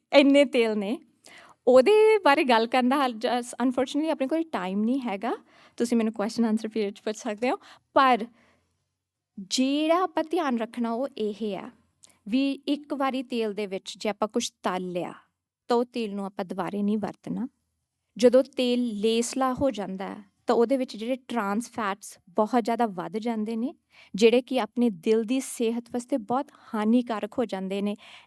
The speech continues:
ਇੰਨੇ ਹਾਨੀਕਾਰਕ ਨੇ ਕਿ ਹੈਲਥ ਕੈਨੇਡਾ ਨੇ ਉਹਨਾਂ ਨੂੰ, ਅਮ, ਰੈਸਟੋਰੈਂਟਸ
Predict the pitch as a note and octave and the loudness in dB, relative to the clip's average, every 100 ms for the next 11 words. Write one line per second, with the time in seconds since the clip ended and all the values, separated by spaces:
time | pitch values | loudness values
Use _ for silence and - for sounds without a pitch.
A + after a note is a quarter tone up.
0 | - C4 C4+ D#4+ D4+ B3+ B3+ B3+ B3 A#3 | 4 6 6 4 4 2 2 2 0 0
1 | B3 A#3+ C4 C#4+ C#4 A3+ A#3+ - A#3 G3+ | -2 -2 -2 -4 -2 -2 -2 -4 -8 -6
2 | G#3 A3 A3+ C4+ G#3+ G#3+ A3 A#3+ A3 A3+ | -4 -4 -2 -4 -4 -4 -2 -2 0 -2
3 | C#4+ - - - _ _ A3 G#3 G3+ G#3 | -4 -10 -20 -20 _ _ 2 4 2 0
4 | G#3 G#3+ G#3 D4+ D#4 - B3+ A#3 A3+ | -4 -4 2 2 0 -2 0 2 -2